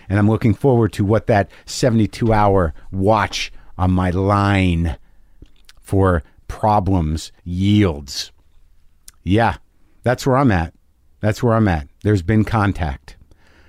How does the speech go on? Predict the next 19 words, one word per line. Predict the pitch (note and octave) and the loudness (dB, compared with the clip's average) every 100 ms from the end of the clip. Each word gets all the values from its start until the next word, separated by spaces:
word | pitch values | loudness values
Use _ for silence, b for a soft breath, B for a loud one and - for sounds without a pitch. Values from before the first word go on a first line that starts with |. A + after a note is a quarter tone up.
| b b b b - | b b b b -4
Now | G#2+ D#3+ F3+ | 0 2 4
we're | E3 | 4
gonna | D3+ C#3+ C3+ - | 2 2 0 -6
talk | - C#3 - | -2 0 0
to | C3+ | -2
Patterson | E3 C#3+ C3+ - G#2+ | 0 2 2 2 0
Hood, | B2 A#2+ C3 | 2 2 2
who | A2+ A#2 | 2 2
is | G2+ | 2
a | A2 | 2
lovely | C3 F3+ E3 D3+ | 2 2 4 4
man, | C3+ C#3+ F3+ G3+ - | 4 2 0 -2 -4
and, | C3 B2 B2+ | -2 -2 0
and | B2 | 0
I | A#2+ | 2
enjoyed | A#2 A#2 G#2 B2+ E3 D#3 | 2 0 0 0 2 2
talking | B2+ D#3 E3 E3+ | 0 0 0 -2
to | D3 E3+ | -2 -2
him. | F#3+ | -2